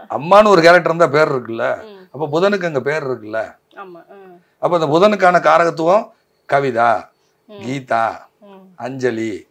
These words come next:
Speaker 1: இதெல்லாமே அந்த பேர் தான் வரும். அஞ்சலிக்கு சந்திரனையும் பயன்படுத்தலாம்.
Speaker 2: ம்.
Speaker 1: அதே மாதிரி சுக்கிரனை நந்தினியாவும் பயன்படுத்தலாம், சந்திரனையும் நந்தினிக்கு பயன்படுத்தலாம்.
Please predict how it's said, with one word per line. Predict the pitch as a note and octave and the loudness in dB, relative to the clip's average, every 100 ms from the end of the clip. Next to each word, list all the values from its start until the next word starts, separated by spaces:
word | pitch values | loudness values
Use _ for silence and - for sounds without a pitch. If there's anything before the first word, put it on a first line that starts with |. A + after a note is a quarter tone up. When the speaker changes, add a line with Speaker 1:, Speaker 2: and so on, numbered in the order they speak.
| _ | _
Speaker 1:
இதெல்லாமே | B2+ A#2+ A#2+ A#2+ A#2 C3 E3 | -6 -4 -4 -6 0 0 -2
அந்த | C#3 | -10
பேர் | G2 G#2 | -10 -12
தான் | G2+ E2+ | -10 -12
வரும். | D#2+ - _ _ _ _ _ _ _ _ _ _ _ - | -14 -20 _ _ _ _ _ _ _ _ _ _ _ -12
அஞ்சலிக்கு | C3 D#3 D3 | -4 -4 -4
சந்திரனையும் | C#3 A#2 C3 D3 D#3+ E3 | -4 -4 -2 -4 -2 -2
பயன்படுத்தலாம். | C#3 C3 A2+ G#2+ F2 - _ | -4 -4 -8 -8 -12 -16 _
Speaker 2:
ம். | G#3+ G3+ F#3+ F#3 _ _ | -20 -20 _ _ _ _
Speaker 1:
அதே | - C3+ E3+ | -2 0 0
மாதிரி | F3 E3+ | -2 -4
சுக்கிரனை | E3 D3+ F3+ F3+ | -8 0 2 2
நந்தினியாவும் | D3+ C#3+ D#3+ E3+ E3 E3+ | -2 -2 -4 -2 -2 -2
பயன்படுத்தலாம், | D3+ D3 C#3 D#3 G#3 | -4 -4 -6 -4 -6
சந்திரனையும் | F#3+ C#3 D3 E3+ F3 F3+ | -4 -6 -4 -4 -4 -4
நந்தினிக்கு | D#3 D3 D3 C3 | -6 -6 -8 -8
பயன்படுத்தலாம். | A#2+ A2 F#2+ - E2 | -10 -12 -14 -16 -18